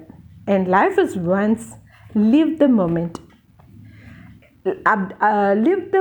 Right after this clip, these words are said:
moment at the core, கடைசி வரைக்கும் வாழ்ந்து பாருங்க. வேற யாருக்கும் மிக, வேற, ஆம், ஐந்தறிவு ஜீவன்களுக்கெல்லாம் வந்துட்டு இது மாதிரி, அ,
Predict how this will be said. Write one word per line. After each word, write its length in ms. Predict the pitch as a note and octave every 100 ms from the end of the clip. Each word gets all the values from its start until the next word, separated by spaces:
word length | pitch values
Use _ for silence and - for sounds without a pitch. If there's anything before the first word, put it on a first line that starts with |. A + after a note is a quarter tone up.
| D4 G#3+
moment 200 | A3+ B3
at 200 | G#3 G3
the 60 | -
core, 380 | D4+ D#4+ D4 -
கடைசி 640 | B3+ A#3 D#4+ D#4+ E4+ D#4+
வரைக்கும் 500 | A3 - C#4 A#3+ -
வாழ்ந்து 380 | G#3 A3+ A3+ A#3
பாருங்க. 400 | - F3+ - - - - - - - -
வேற 220 | A3+ E4+
யாருக்கும் 680 | D#4 D4+ F4 E4+ C#4 F#3 -
மிக, 440 | B3+ D4 C4+ D#4 D4 - -
வேற, 360 | A3 C#4 D#4 D4
ஆம், 540 | C4 A3+ G#3 G3+ F#3+
ஐந்தறிவு 840 | - G#3+ D4+ D4 C#4+ C4+ B3 B3 F#3+
ஜீவன்களுக்கெல்லாம் 920 | A#3 C4 A#3+ A#3 G#3 G3 G#3 G#3 G#3+ F3+
வந்துட்டு 260 | F3+ F3+
இது 300 | G#3 G3+ F#3+
மாதிரி, 560 | G3 G3 G3+ G#3+ G3 E3+
அ, 260 | E3 E3